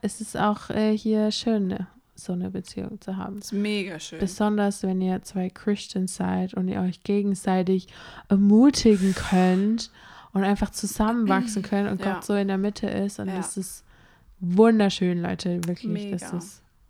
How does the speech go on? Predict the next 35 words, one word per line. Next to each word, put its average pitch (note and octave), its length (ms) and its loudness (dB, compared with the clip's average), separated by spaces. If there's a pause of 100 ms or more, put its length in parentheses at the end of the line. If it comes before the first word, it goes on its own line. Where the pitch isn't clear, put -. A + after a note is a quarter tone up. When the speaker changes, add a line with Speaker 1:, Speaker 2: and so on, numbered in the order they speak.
(800)
Speaker 1:
überkrass. F#3+ 720 0
Und, F3+ 320 -4
äh, F3+ 220 -2
da F#3 120 -2
sieht F#3+ 220 -4
man F#3+ 160 -4
auch F3+ 160 -2
schon, F#3+ 340 -4 (480)
so - 160 -8
einen F#3 140 0
kleinen G3+ 840 2
Glimpse, G3+ 800 2 (120)
äh, F3+ 300 0
wie F3+ 160 -4
die F#3 200 -8
Ehe F3+ 360 0
aussehen E3+ 460 -6
wird. E3+ 380 -6 (240)
Speaker 2:
Mhm. G#3 320 -8
Speaker 1:
Auch F#3 220 2
in F#3 140 0
guten F#3 320 0
und F#3+ 100 0
in F#3 100 0
schlechten F#3 380 -2
Zeiten F3+ 240 0
einer F#3 220 0
Beziehung F#3 540 -4 (260)
Speaker 2:
Mhm. F#3+ 560 -10
Speaker 1:
sieht - 220 -4
man G3+ 180 0
es. G#3 200 -4
Aber F#3+ 400 0
wie F#3+ 100 -2
gesagt G#3 560 -4